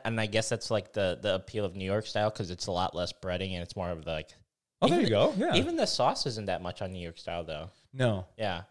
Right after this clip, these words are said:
Speaker 1: So that's interesting. Okay. I just don't like crackers. <laughs> I'll eat crackers, but I don't like cracker pizza. <laughs> Yeah. So I don't know.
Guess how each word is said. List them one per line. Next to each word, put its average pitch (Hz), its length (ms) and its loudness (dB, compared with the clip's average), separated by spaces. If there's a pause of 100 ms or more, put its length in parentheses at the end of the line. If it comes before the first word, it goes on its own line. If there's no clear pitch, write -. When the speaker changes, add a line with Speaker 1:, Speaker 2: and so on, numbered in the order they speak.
(320)
Speaker 1:
So 117 300 -2 (360)
that's - 180 -8
interesting. - 500 -6 (100)
Okay. 120 260 -2 (320)
I 139 100 4
just 160 140 -2
don't 190 120 6
like 175 120 0
crackers. - 520 -2
<laughs> - 40 -8 (500)
I'll 269 680 12
eat - 140 12
crackers, 214 580 12
but - 340 8
I 151 60 12
don't 175 120 10
like 156 200 8
cracker 143 340 6
pizza. 139 400 4 (480)
<laughs> - 160 -16
Yeah. 110 240 0 (300)
So 123 300 6
I 151 80 6
don't 170 120 6
know. 101 240 2